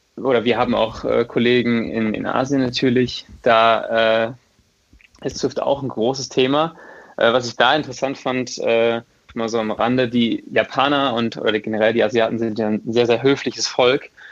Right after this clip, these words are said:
Ähm, und jetzt, wo die Rollentrainer immer leiser werden, ist das für die auch eine, eine viel interessantere Option. Weil mit den ersten Rollentrainern oder den ersten Smart-Trainern, ähm,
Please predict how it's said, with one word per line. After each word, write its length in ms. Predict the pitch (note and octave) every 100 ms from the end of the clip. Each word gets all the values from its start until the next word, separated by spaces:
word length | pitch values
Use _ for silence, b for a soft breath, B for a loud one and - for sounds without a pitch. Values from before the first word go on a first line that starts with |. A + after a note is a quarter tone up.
| B B
Ähm, 580 | - A2+ A#2 A#2 A#2 A#2+ -
und 460 | B2+ B2 A#2 -
jetzt, 360 | - B2+ - -
wo 100 | B2+
die 300 | A#2 A#2 A2+ -
Rollentrainer 680 | A2 D3 D#3 - B2+ A#2 A2
immer 160 | B2+
leiser 420 | A2 A#2+ D#3 C3+ G#2+
werden, 340 | G2+ G#2 G2+
ist 120 | -
das 120 | A2+
für 140 | - B2
die 300 | A#2+ B2 B2+
auch 120 | G#2+
eine, 280 | B2+ A#2 A#2
eine 100 | B2+
viel 180 | - C#3
interessantere 500 | B2 - - B2+ A#2
Option. 400 | A2+ - C3+ G#2+ B B B B
Weil 240 | A2+ A#2 - _ -
mit 120 | A#2+
den 100 | A#2+
ersten 320 | A#2 C#3 C#3
Rollentrainern 580 | A#2 C3 C#3+ C#3 C3+ C3
oder 100 | A2
den 120 | G#2+
ersten 200 | G#2 -
Smart-Trainern, 760 | - A2+ C#3+ - C#3 C3 C3 C3 B B B
ähm, 560 | - A#2 A2+ A2+ A#2